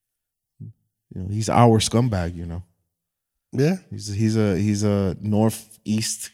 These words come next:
Speaker 1: guy. It's my piece of shit,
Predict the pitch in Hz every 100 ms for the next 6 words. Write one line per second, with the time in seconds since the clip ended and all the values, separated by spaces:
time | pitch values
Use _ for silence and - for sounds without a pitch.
0 | - 107 104 107 117 135 - _ - -
1 | - - - - 110 104 107 135 110 104
2 | - - 135 147